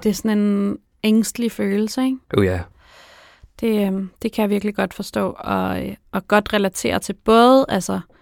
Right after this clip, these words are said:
Speaker 1: i, til dels i dag, selvom jeg tjener, øh, flere penge, end jeg gjorde, da jeg var på din alder, men især kan jeg huske det fra netop, altså, når man var udeboende, og på, hvad der ligner en S U, ikke?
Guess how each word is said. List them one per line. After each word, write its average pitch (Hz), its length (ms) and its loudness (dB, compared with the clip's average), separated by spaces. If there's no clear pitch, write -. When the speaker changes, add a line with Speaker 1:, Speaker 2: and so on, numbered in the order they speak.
Speaker 1:
i, - 180 -18
til 208 200 0
dels 220 280 -2
i - 80 -2
dag, 220 360 0
selvom 196 280 -2
jeg 190 160 -4
tjener, 185 500 -2
øh, 190 240 -2
flere 208 240 -2
penge, 202 320 -4
end 196 80 -2
jeg 180 120 -6
gjorde, 190 200 -2
da 190 80 -2
jeg 180 100 0
var 180 60 -2
på - 140 -10
din - 260 -2
alder, 185 240 -2
men 190 300 2
især - 480 0
kan 202 120 -2
jeg 170 80 0
huske - 260 -10
det 175 100 -6
fra - 260 -4
netop, 180 280 -2
altså, 180 280 -4
når 196 120 0
man 185 180 4
var 180 80 4
udeboende, 196 640 2
og 190 160 6
på, 175 300 0
hvad 185 200 4
der 185 100 2
ligner 180 280 0
en 180 220 0
S - 140 -4
U, - 160 -6
ikke? 214 180 0